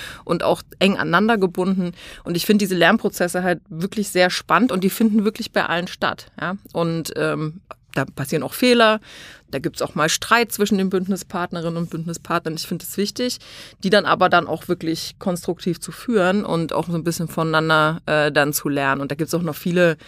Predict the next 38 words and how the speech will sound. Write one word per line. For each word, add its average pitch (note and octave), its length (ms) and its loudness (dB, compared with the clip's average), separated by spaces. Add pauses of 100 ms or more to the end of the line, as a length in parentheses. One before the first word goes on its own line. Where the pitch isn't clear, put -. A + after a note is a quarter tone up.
(480)
ich - 80 -18
würd D#3+ 120 -4
sagen, D3+ 280 4
also C#3+ 140 0
ein C#3+ 200 2
Problem D#3+ 320 0
bei D#3 120 2
Genug D#3 280 -4
ist D#3 120 -6
Genug F#3 280 -2
ist, F#3+ 180 -4
dass - 180 -8 (260)
auf - 120 -8
den E3 160 0
Rallyes F3+ 480 6
sozusagen E3 360 -2
eine D3+ 140 -4
sehr D#3 200 2
gute G#3+ 480 2
Beteiligung F3 500 0
von E3 180 -4
Beschäftigten E3 640 -2
zum D3+ 140 -6
Beispiel D#3 220 -8
stattgefunden E3+ 720 -2
hat, E3 180 0 (460)
bei D#3+ 100 6
den E3+ 140 4
Aktionskonferenzen E3 1000 0
dann E3 180 0
halt D#3+ 140 -2
schon D#3+ 200 -4
nicht G#3 260 2
mehr. G3 260 2
Und D3+ 220 -4
diese D#3 180 -4
Frage F3 420 2
von, D#3+ 360 0